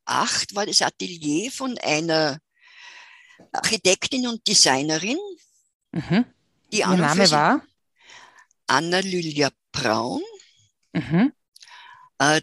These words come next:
Speaker 1: die an und für sich, äh, bekannt war. Äh, sie hat zum Beispiel, sie ist keine Wienerin gewesen, die war russisch-bulgarischer Abstammung
Speaker 2: Mhm.
Speaker 1: und ist, äh, dann, äh, nach Wien gekommen, hat in Graz studiert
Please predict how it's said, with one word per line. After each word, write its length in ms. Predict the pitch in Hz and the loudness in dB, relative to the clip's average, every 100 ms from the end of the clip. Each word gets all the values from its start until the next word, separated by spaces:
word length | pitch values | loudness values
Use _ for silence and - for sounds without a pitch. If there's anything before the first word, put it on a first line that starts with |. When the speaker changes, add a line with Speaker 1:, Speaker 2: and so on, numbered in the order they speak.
| _ | _
Speaker 1:
die 120 | 190 | 2
an 160 | - 170 | 4 2
und 100 | 220 | -2
für 160 | 233 233 | 0 2
sich, 420 | 247 247 - - | 2 0 -4 -6
äh, 160 | 135 147 - | -8 -8 -10
bekannt 460 | - - 78 110 - - | -10 -6 -8 -10 -14 -10
war. 360 | 196 233 285 277 - - - 180 - - | -4 -4 -4 -8 -16 -20 -20 -20 -14 -2
Äh, 320 | 165 170 170 - | 0 0 -2 -6
sie 220 | - 208 | -2 2
hat 140 | 185 - | 2 0
zum 140 | 202 | 0
Beispiel, 640 | 180 160 - 180 190 180 - _ - - - - - - - | 2 2 0 -2 -2 -4 -8 _ -20 -20 -20 -14 -14 -8 -2
sie 180 | - 220 | 2 2
ist 140 | - | 2
keine 320 | 208 208 208 | 2 2 0
Wienerin 460 | 196 196 180 180 180 | 0 0 0 0 -4
gewesen, 420 | 180 160 170 214 | -4 -2 -4 -6
die 100 | 175 | -6
war 140 | 160 | -8
russisch-bulgarischer 1040 | 170 175 - - 180 165 127 107 160 151 - | -4 -2 -2 -4 -6 -4 -2 -4 -4 -6 -6
Abstammung 720 | - - 151 160 90 302 254 _ _ - | -6 -4 -4 -6 -6 -12 -16 _ _ -12
Speaker 2:
Mhm. 300 | 160 156 254 | -6 -4 -4
Speaker 1:
und 360 | 180 233 233 - | -2 -2 -4 -6
ist, 500 | 226 233 - - - - - - - - | 0 2 4 4 0 -12 -18 -18 -12 -2
äh, 120 | 170 - | -2 2
dann, 480 | 143 147 180 175 147 | 2 2 0 -4 -4
äh, 240 | 143 156 | -4 -4
nach 260 | 175 165 190 | -2 -4 -4
Wien 200 | 202 202 | -4 -4
gekommen, 500 | 190 - 160 180 220 | -6 -6 -6 -4 -4
hat 120 | 202 | -4
in 80 | 190 | -2
Graz 320 | 147 92 - | 0 0 2
studiert 440 | - - - 233 | -2 -4 0 0